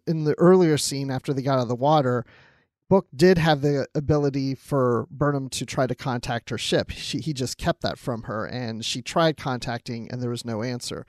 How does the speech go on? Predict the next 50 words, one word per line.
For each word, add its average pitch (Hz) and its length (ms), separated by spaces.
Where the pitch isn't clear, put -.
But 151 120
now 160 200
that 151 240
they're 139 180
on 123 160
this 117 160
planet, 202 500
he 147 120
says 147 300
there 143 160
may 156 240
be 143 180
a 135 60
way 131 260
that 120 160
he - 80
can 127 180
help. 208 320
So 143 160
he 127 160
takes - 400
her 139 200
to 135 360
this 120 320
Federation 123 640
way 135 200
station. 104 600
It's - 140
pretty 294 240
much 208 240
a 170 40
destroyed 160 600
station, 160 600
and 139 200
no 156 100
one's 170 240
really 147 220
there 143 200
except - 280
for 139 120
this 120 240
one 143 300
guy. 120 540
And 143 320
she - 160
walks 151 460
in 131 500
and 139 120
introduces 143 640
herself, 110 580